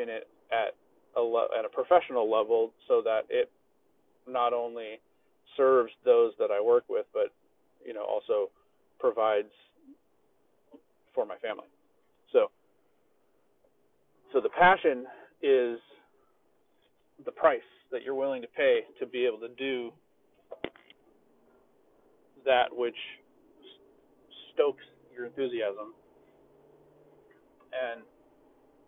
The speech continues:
uh, so that's, that's two sides of the same coin. And, uh, and, uh, enthusiasm comes from the Greek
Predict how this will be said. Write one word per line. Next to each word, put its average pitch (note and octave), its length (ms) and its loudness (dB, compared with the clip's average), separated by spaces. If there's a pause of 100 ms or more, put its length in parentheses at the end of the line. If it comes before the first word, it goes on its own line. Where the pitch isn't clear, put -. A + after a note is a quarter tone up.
uh, G#2+ 220 -4
so D3+ 60 4
that's, E3 160 6 (320)
that's D#3+ 200 8 (340)
two F#3 160 -6
sides D3+ 260 4 (260)
of C3+ 240 2 (340)
the B2+ 160 -10
same B2 280 -6
coin. A2 300 -10
And, A#2+ 400 -10 (380)
uh, G#2 260 -10 (2000)
and, A#2 300 -12
uh, A2 420 -14
enthusiasm C#3 720 0
comes D#3 220 0
from B2+ 140 -6
the A#2 160 -14
Greek C3+ 200 -4